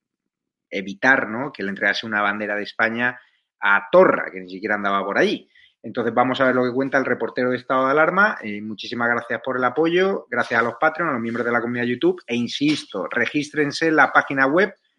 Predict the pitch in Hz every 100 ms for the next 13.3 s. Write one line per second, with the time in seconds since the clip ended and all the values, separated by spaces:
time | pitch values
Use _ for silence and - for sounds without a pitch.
0 | _ - 120 123 131 143 139 143 156 -
1 | - - - 117 - 135 139 139 143 139
2 | 143 139 135 139 143 135 - 139 131 175
3 | - - 196 214 - 113 131 127 127 127
4 | 131 127 147 165 - - 104 104 107 -
5 | 95 139 139 175 165 107 98 104 98 120
6 | 127 120 123 120 120 127 127 185 - -
7 | - - 151 135 139 135 135 139 131 135
8 | - 156 175 - _ _ _ 113 98 110
9 | 110 104 104 - 131 139 151 143 131 135
10 | 127 127 143 117 - 113 131 147 - _
11 | _ _ _ _ _ 95 98 104 104 120
12 | 151 165 165 139 113 131 143 107 - -
13 | 226 110